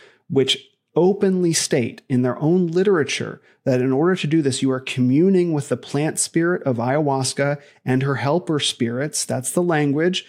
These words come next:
You are communing with disembodied beings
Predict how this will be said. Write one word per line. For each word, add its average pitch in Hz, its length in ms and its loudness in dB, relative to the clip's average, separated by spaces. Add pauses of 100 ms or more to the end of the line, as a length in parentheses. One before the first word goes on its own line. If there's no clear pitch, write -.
(320)
You 151 320 2
are 185 100 0
communing 175 560 2
with 123 220 0
disembodied 151 800 0
beings 135 580 -2